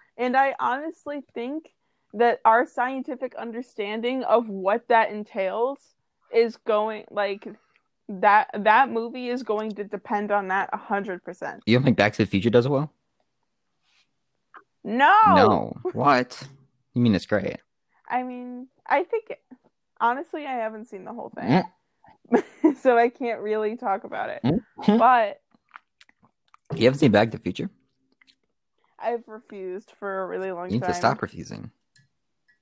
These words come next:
Speaker 1: I'll watch it eventually, especially because one of my closest friends really, really likes it, and I feel bad for, like,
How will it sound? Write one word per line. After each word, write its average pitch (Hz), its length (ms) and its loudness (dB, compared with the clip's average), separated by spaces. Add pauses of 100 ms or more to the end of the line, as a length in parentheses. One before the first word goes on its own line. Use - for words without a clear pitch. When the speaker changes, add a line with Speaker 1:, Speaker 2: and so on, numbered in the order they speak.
(840)
Speaker 1:
I'll 370 220 4
watch 247 300 -4
it 262 80 -16
eventually, 202 640 -10
especially 233 520 -6
because 214 500 -2
one 196 220 -6
of 196 120 -8
my 202 180 -4
closest 214 460 -6
friends 185 560 0
really, 202 520 -6
really 190 260 2
likes 180 400 0
it, 190 140 4
and 175 100 -2
I 185 80 4
feel 196 240 2
bad 170 400 4
for, 175 160 -6
like, 165 380 -10